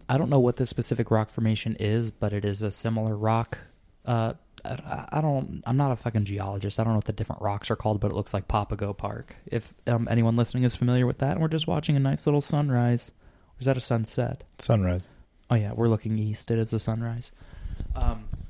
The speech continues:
Speaker 1: which is fun. That way is east, truly. Like, we are actually looking east when we look at this.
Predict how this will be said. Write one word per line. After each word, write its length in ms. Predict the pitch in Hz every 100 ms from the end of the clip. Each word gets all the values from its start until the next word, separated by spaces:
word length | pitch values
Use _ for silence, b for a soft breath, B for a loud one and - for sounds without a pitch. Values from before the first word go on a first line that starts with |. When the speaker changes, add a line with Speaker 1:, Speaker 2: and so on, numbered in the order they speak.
| - - - - -
Speaker 1:
which 140 | - 127
is 80 |
fun. 120 | 139 -
That 180 | 120 135
way 180 | 131 131
is 180 | 185 123
east, 340 | 120 - - - -
truly. 400 | 170 190 - - - - _ _ - - - - -
Like, 80 | 113
we 60 |
are 140 | 123 120
actually 220 | - 117
looking 220 | 113 113
east 280 | 113 110 -
when 120 | 104
we 100 | 101
look 160 | 104 101
at 100 | -
this. 280 | - -